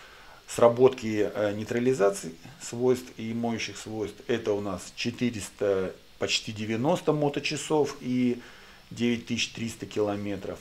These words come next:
С учётом нитрования нарастающего масла при трёхстах десяти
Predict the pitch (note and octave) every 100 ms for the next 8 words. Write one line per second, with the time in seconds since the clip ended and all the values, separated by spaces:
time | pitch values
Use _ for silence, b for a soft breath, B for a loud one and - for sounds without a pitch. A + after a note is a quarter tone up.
0 | - - - B2 - D3 C#3 A2 G2 A2+
1 | - A2+ A2 G#2 G2+ A2+ A#2+ B2 B2 B2+
2 | C#3 B2+ - B2+ A#2+ A2+ G#2+ G#2 G2 F#2+
3 | B B B B - - - - - A#2
4 | A2 G#2+ G2+ - - A2 G#2+ - A2 F#2+
5 | F#2+ F#2+ G#2 G2 - G#2